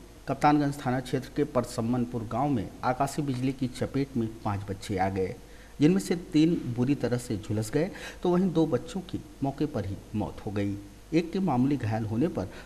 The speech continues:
प्राथमिक उपचार के बाद उसे छोड़ दिया गया, वहीं दो में से एक बच्चे की अति गंभीर हालत को देखते हुए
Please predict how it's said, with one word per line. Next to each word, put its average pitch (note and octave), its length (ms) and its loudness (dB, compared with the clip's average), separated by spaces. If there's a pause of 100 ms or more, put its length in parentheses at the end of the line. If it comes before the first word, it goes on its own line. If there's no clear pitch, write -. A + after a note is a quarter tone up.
(100)
प्राथमिक E3 420 4
उपचार B2+ 380 -2
के C3+ 40 0
बाद A2 240 0
उसे G#2+ 240 -6
छोड़ - 320 -8
दिया B2+ 240 0
गया, F3 260 -2 (220)
वहीं B2+ 220 2
दो C#3+ 180 4
में F3+ 120 2
से B2+ 240 0
एक B2 140 -2
बच्चे A2 260 0
की A#2+ 340 -4
अति C3 180 -4
गंभीर G#2+ 460 0
हालत A2 260 -2
को A2+ 80 -6
देखते A2 340 -2
हुए C#3+ 240 2